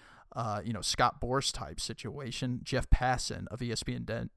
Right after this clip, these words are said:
E S P N dot com, excuse me, he astutely pointed that out. He said, you know, a lot of big factors in this are the agents because they don't wanna lose the guy down the road to a bigger, uh, to a bigger client, so,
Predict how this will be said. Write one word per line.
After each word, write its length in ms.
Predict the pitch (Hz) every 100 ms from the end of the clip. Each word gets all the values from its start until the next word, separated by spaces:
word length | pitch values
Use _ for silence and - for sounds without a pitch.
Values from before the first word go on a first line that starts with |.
| _ _
E 140 | 147 139
S 120 | -
P 180 | - 135
N 100 | 123
dot 200 | 110 -
com, 400 | - 131 143 85
excuse 460 | 78 - - 139 120
me, 120 | 107
he 400 | - - 147 127 - - -
astutely 680 | - - - 165 - - - - - -
pointed 340 | - 139 127
that 160 | 104 98
out. 300 | 131 - 117
He 80 | 117
said, 260 | - 120
you 80 | 113
know, 180 | 113 107
a 40 | 110
lot 360 | 110 117 135
of 120 | 127
big 160 | 123 120
factors 480 | - 135 156 113 107
in 120 | 82
this 160 | 104 -
are 120 | 117
the 160 | 104 -
agents 360 | 139 151 -
because 200 | - 131
they 100 | 135
don't 160 | 127 135
wanna 180 | 123 117
lose 380 | 110 120 165 160
the 100 | 127
guy 240 | 107 113
down 220 | 110 117
the 80 | 107
road 480 | 107 117 165 - - - - - - -
to 160 | 139
a 60 | 123
bigger, 520 | 131 127 127 117 113
uh, 360 | 107 104 107 104 - _ _ -
to 100 | 139
a 60 |
bigger 260 | 131 127 127
client, 540 | - 123 151 - -
so, 340 | - 131 127